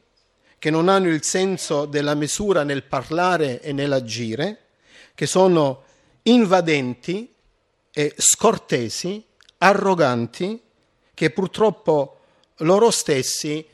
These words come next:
spesso non lo notano. E io, <clears throat> ogni tanto ringrazio mia moglie,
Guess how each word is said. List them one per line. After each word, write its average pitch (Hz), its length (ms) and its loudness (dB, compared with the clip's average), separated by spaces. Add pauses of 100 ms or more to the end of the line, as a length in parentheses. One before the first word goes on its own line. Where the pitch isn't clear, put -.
(280)
spesso 160 680 -2
non 180 200 4
lo 151 100 4
notano. 107 560 -10 (2000)
E - 160 -6
io, 165 560 0 (100)
<clears throat> - 400 -10
ogni 160 200 -6
tanto 190 280 0
ringrazio 151 420 -2
mia 135 160 -2
moglie, 120 460 -6